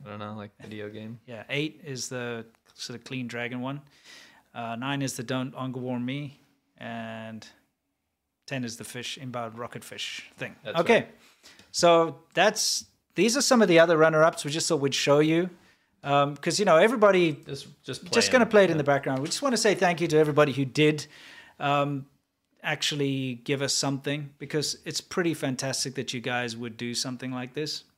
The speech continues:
Speaker 1: Mm-hmm.
Speaker 2: Um, and we appreciate the effort of every single person.
Speaker 1: That's right.
Speaker 2: So thank you for all of you who submitted something.
Speaker 1: That's
Speaker 2: Um,
Speaker 1: right.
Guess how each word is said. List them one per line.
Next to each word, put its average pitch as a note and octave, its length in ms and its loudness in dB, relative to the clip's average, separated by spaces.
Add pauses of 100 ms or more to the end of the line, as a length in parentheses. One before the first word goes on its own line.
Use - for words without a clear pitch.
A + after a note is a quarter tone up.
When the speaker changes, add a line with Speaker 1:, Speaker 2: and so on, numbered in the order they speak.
(160)
Speaker 1:
Mm-hmm. A#2 220 -10
Speaker 2:
Um, B2+ 380 -6
and C3+ 100 -8
we C#3 80 -2
appreciate C3+ 520 -4
the B2 100 -8
effort C3 320 -8
of A#2 80 -14
every B2+ 280 -8
single A#2+ 280 -6
person. B2 400 -12 (300)
Speaker 1:
That's - 180 -10
right. G#2 180 -4 (220)
Speaker 2:
So E3+ 140 0
thank G#3+ 260 2
you C3 240 -2 (240)
for D#3 200 0
all D3+ 140 4
of C#3 80 0
you C#3 140 -2
who B2+ 240 -6
submitted A#2+ 440 -6
something. G#2+ 380 -10 (300)
Speaker 1:
That's A#2 240 -6
Speaker 2:
Um, A2+ 80 -8
Speaker 1:
right. A2 140 -8